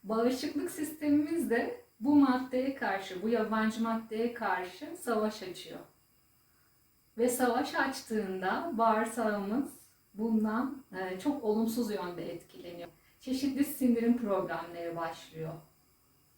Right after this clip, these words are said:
Dolayısıyla, e, gluten tüketmemek, e, bizim kendimize yapabileceğimiz en büyük ödül.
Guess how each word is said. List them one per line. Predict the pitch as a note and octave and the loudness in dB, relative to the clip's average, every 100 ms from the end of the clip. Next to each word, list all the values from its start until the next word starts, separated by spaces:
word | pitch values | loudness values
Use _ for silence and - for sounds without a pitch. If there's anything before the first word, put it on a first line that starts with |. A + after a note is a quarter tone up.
| _ _ _ _ _ _ _ - | _ _ _ _ _ _ _ 0
Dolayısıyla, | A3 B3 C4+ E4+ - F4+ C#4 C#4+ A#4+ - A#3 | 4 4 4 0 -2 2 4 4 0 -6 -4
e, | A3 G#3+ | 0 0
gluten | G#3 B3 C4+ D4 D#4 D#4+ | 4 4 4 2 -2 -4
tüketmemek, | - - C#4+ C#4+ A#3+ G#3+ C4 - - _ G#3+ | -10 -4 -4 -2 0 0 0 -4 -14 _ -10
e, | G3+ G3+ G3+ G3 | -6 -4 -4 0
bizim | A#3 A#3+ B3 - - _ - | 0 2 0 -2 -8 _ -6
kendimize | A#3+ A3+ A#3+ A#3+ B3+ | 0 4 6 8 6
yapabileceğimiz | A#3+ G#3+ G#3 G3 A3 A3 C4 C4 | 4 2 -4 -6 -2 2 2 2
en | A#3+ A#3+ | 2 4
büyük | G3 A3+ - - - | 4 0 -4 -14 -12
ödül. | F3+ D#3+ | -8 -6